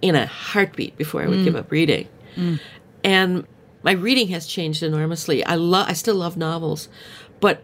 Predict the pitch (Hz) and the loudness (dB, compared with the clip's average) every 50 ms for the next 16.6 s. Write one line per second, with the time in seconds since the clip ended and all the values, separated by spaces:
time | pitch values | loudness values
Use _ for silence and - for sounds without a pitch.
0 | - - - 170 175 156 - - - - 262 277 269 220 175 156 143 143 147 143 | -10 -6 0 2 2 2 2 0 -2 0 2 2 4 4 2 2 2 2 0 0
1 | 147 151 160 - - 165 160 160 151 - - 156 160 180 175 156 156 151 160 - | -2 -2 -4 -4 -2 -2 0 0 0 -2 -2 0 4 4 6 6 6 4 2 2
2 | - 156 151 151 156 156 151 - 175 156 151 147 143 143 143 147 - - - - | 2 4 4 4 4 2 0 0 0 2 2 2 0 0 -4 -6 -10 -16 -20 -20
3 | - - - - - - - - 165 175 190 190 - - 151 151 - - 156 - | -20 -20 -20 -20 -20 -10 -2 2 2 4 4 2 2 -2 -4 -4 -6 -8 -10 -12
4 | - - - - - - - - - - - - - 196 - - - 196 190 180 | -16 -20 -20 -20 -20 -20 -20 -20 -20 -18 0 2 2 2 2 2 4 4 4 4
5 | 175 175 - - - 151 147 143 143 143 151 - 165 170 170 170 165 143 160 156 | 4 2 2 2 2 2 2 0 0 -4 -4 0 2 2 4 4 4 2 0 0
6 | - 160 156 156 156 151 - - - - 180 170 175 160 165 160 156 156 - - | -2 -2 -2 -2 -4 -4 -4 -2 0 0 2 2 2 2 0 -2 -4 -6 -8 -8
7 | - - - - 180 180 170 165 160 160 - 165 - 156 - - - - - - | -10 -10 -8 -4 -2 0 0 0 -2 -2 -4 -4 -4 -6 -6 -8 -8 -8 -10 -12
8 | - - - - - - - - - - - - - - - - 196 208 214 208 | -16 -20 -20 -20 -20 -20 -20 -20 -20 -20 -20 -20 -20 -6 -2 0 2 2 2 0
9 | 160 - - 160 165 202 196 226 226 - - 214 196 190 190 185 - - 165 151 | 0 -4 -4 0 2 2 2 2 0 -4 -6 -4 -4 -2 -2 -2 -2 -2 -4 -4
10 | - - 185 170 151 147 156 - - - - - - - - - - - - - | -4 -4 -2 -2 -2 -2 -4 -6 -6 -8 -10 -14 -18 -20 -20 -20 -20 -20 -20 -20
11 | - - - - 170 170 156 143 135 131 - - - 156 160 170 185 165 131 98 | -20 -8 -2 0 0 0 0 -2 -8 -12 -10 -4 -2 0 2 2 0 0 -2 -2
12 | - - - - - - - - - - - - 208 180 180 175 175 175 170 160 | -4 -4 -8 -10 -16 -18 -18 -20 -20 -20 -20 -14 -10 -4 -2 -2 -2 -2 -2 -2
13 | 151 156 156 - 185 196 185 - 165 160 190 185 185 175 165 156 202 196 - - | 0 0 2 2 2 2 2 2 2 4 4 6 4 4 2 2 2 2 2 0
14 | - - - - 170 165 156 175 180 180 202 202 - 196 170 165 - - 160 160 | 0 0 2 0 0 0 -2 -2 -2 -2 -2 -4 -4 -4 -4 -4 -2 -2 -4 -2
15 | 160 156 - 156 160 170 170 170 - 156 156 156 156 156 156 156 156 156 156 147 | -2 -2 -2 -2 -2 -2 -2 -2 -2 -2 0 2 2 0 0 -2 -4 -2 -2 -2
16 | 160 156 151 151 - - 180 180 180 170 156 | -2 -2 -2 -4 -6 -8 -8 -6 -6 -8 -8